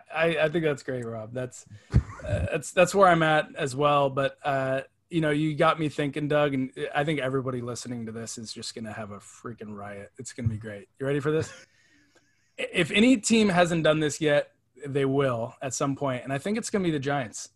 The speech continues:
Speaker 1: The Giants are going to do something to get out of that three batter minimum rule. If he has a guy on the mound with a plan, "Hey, if you don't get this guy, I need you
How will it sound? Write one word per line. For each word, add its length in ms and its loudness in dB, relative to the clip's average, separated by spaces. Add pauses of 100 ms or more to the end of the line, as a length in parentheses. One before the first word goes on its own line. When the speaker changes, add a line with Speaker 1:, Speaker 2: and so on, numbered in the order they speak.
(140)
Speaker 1:
The 80 -6
Giants 640 -4 (320)
are 160 0
going 300 -2
to 120 -6
do 200 -4
something 520 -10 (580)
to 100 -4
get 340 2
out 320 2
of 140 -6
that 260 -4
three 720 -4 (1000)
batter 580 -4 (280)
minimum 600 -2
rule. 340 -4 (1080)
If 300 -6 (180)
he 240 0
has 180 6
a 60 -2
guy 280 6
on 140 2
the 60 -2
mound 480 -4 (560)
with 200 -4
a 40 -4
plan, 480 -2
"Hey, 300 -2
if 120 -8
you 60 2
don't 120 2
get 140 -2
this 140 -4
guy, 360 4 (300)
I 100 0
need 280 0
you 420 0